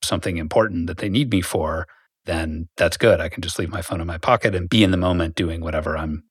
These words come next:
doing, not being worried about that there's something I need to check. 'Cause I think checking of inboxes and sort of the polling versus the push system of notifications also has its own compulsive, unhealthy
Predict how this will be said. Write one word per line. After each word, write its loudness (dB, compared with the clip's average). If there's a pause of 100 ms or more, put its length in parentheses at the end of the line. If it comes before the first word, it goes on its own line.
doing, -4 (360)
not -6
being -2
worried -2
about -8
that -18
there's -2
something -4
I -6
need -4
to -18
check. -4 (540)
'Cause -8
I -4
think -4
checking 4
of 0
inboxes -2
and -6
sort -2
of -6
the -8
polling 0 (320)
versus -4
the -6
push 2
system -4
of -6
notifications -4
also -8
has -6
its -6
own -2 (400)
compulsive, -4
unhealthy -6